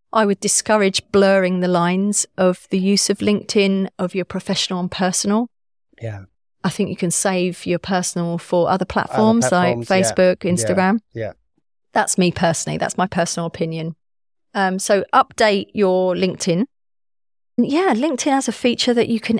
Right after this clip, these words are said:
Speaker 1: export to P D F. Have you
Speaker 2: Yes.
Speaker 1: ever done that?
Speaker 2: Yes, I've done it. Yeah, quite a few times. It's very helpful.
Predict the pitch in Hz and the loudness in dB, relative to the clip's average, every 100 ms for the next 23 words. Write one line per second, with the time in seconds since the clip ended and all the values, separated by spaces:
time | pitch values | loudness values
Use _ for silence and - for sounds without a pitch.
0 | - 247 - - - 254 294 - - - | -2 -6 -4 -6 -2 -2 -2 -4 -6 -10
1 | - 226 247 220 285 - - - 277 381 | -4 0 2 2 2 0 -2 -2 2 4
2 | 370 427 453 359 - 190 262 285 247 220 | 4 2 2 0 -2 0 0 2 2 2
3 | 226 139 147 208 156 175 160 151 170 165 | 2 2 4 2 2 2 0 0 -2 -2
4 | 113 110 131 147 190 117 113 - 117 | -4 -4 -4 0 2 2 0 -4 -6